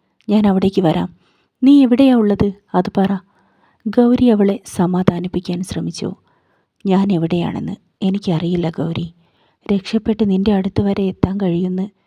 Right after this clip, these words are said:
എനിക്കൊരു ഉറപ്പുമില്ല. ആ പരമശിവം ഇനിയും എന്നെ കണ്ട ഈ രാത്രി പുലരില്ല ഗൗരി."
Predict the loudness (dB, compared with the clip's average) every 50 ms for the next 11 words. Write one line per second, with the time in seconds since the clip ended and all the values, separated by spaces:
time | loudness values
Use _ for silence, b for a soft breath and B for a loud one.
0 | _ _ _ _ _ _ -4 -4 -4 -4 -2 0 0 2 2 2 2 2 0 -2
1 | -2 -4 -4 -2 -2 -4 -6 -8 -8 -10 _ _ _ _ _ _ _ _ _ _
2 | _ -4 -2 -2 -2 0 0 0 0 0 -2 -2 -4 -6 -6 -6 -6 -6 -6 -8
3 | -10 -14 _ _ _ -6 -4 -2 0 2 2 2 2 2 0 0 -2 -2 -2 -4
4 | -4 -2 -2 -4 -4 -4 -6 _ _ _ _ _ _ _ _ _ _ 2 4 4
5 | 4 4 4 2 0 0 0 -2 -2 0 2 2 2 4 4 2 2 2 2 2
6 | 2 2 2 2 2 0 0 -2